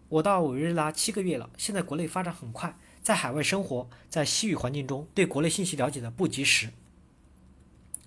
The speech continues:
任正非回答说：“国内发展很快。”这句话是指什么事情？是指股票市场还是什么？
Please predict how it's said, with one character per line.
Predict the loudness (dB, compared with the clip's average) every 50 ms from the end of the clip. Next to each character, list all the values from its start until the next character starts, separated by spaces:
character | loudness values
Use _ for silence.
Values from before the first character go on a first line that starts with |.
| -20 -12 -6
任 | -2 0 2
正 | 2 2
非 | 2 0 -2
回 | -2 -2 -4
答 | -4 -4 -4
说： | -4 -6 -6 -8 -10 -16 -20 -20 -20 -20 -20 -20 -20 -18 -6 0
“国 | 4 6
内 | 6 6 6
发 | 6 6
展 | 4 4 2
很 | 0 -2 -4
快。” | -4 -4 -4 -4 -2
这 | -4 -2
句 | -2
话 | -2 -2 -2 -2
是 | -2 -2 -2
指 | -2 -2
什 | -2 -2 -2 -2
么 | -2
事 | 0 2 2 2
情？ | 0 -2 -4 -6 -12 -16 -20 -20 -20 -20 -10
是 | -4 -2 -2 0
指 | 0 0
股 | -2 0 -2
票 | -2 -2 0 0
市 | 0 -2 -2
场 | -2 -6 -8 -10 -14 -20 -18
还 | -10 -6 -4
是 | -2 0
什 | 0 0 -2 -2
么？ | -4 -6 -8